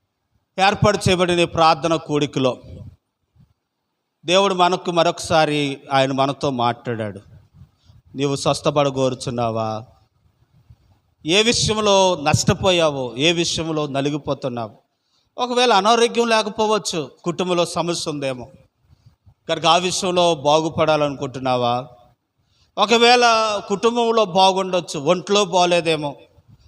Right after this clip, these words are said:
ఒంట్లో బాగుండొచ్చు, మనసులో బాగోలేదేమో, ఏ విషయంలో బాగోలేదో ఆ విషయం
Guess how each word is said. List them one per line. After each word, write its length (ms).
ఒంట్లో 400
బాగుండొచ్చు, 600
మనసులో 460
బాగోలేదేమో, 680
ఏ 160
విషయంలో 460
బాగోలేదో 560
ఆ 120
విషయం 340